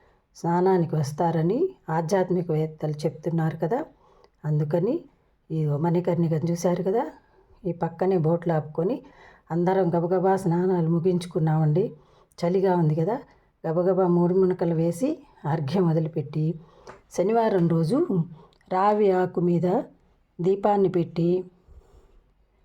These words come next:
ఆ, ఈ నీళ్ళలో వదిలేస్తే మనకున్న సర్వ దోషాలు నివృత్తి అవుతాయని చెప్పారు.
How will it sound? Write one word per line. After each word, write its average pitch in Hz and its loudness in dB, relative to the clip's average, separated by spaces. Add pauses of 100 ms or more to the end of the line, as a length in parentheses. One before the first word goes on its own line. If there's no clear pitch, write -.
(1700)
ఆ, 180 -2
ఈ 180 2
నీళ్ళలో 185 4
వదిలేస్తే 180 0 (440)
మనకున్న 175 2
సర్వ 190 2
దోషాలు 175 0 (680)
నివృత్తి 185 0
అవుతాయని 160 0
చెప్పారు. 180 -2